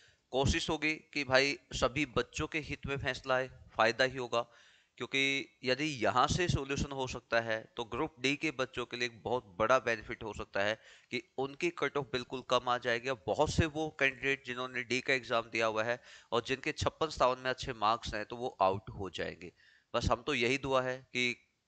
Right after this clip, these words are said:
कोशिश यही हो एचएसएससी की साइड में से कि जितने भी सबूत है वो मैक्सिमम वो दे दें और इसको आज ही ख़त्म किया जाए।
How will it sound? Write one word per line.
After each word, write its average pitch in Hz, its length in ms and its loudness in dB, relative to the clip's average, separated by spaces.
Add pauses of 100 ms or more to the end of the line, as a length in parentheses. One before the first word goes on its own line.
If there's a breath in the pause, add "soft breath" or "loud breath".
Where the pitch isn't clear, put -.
(260)
कोशिश 135 420 2
यही 151 240 -2
हो 139 340 -8 (140)
एचएसएससी - 680 0
की 143 100 -4
साइड 120 320 2
में 117 100 -4
से 113 220 -2 (400 soft breath)
कि 139 100 -2
जितने 135 540 -4
भी 170 120 -2
सबूत 135 380 -4
है 131 60 2
वो 131 140 0
मैक्सिमम 117 400 -2
वो 117 140 -4
दे 110 180 0
दें 135 220 -2 (100)
और 117 280 -4
इसको 139 400 -4
आज 110 260 6
ही 135 100 -4
ख़त्म 101 420 -4
किया 87 220 -6
जाए। 57 260 -12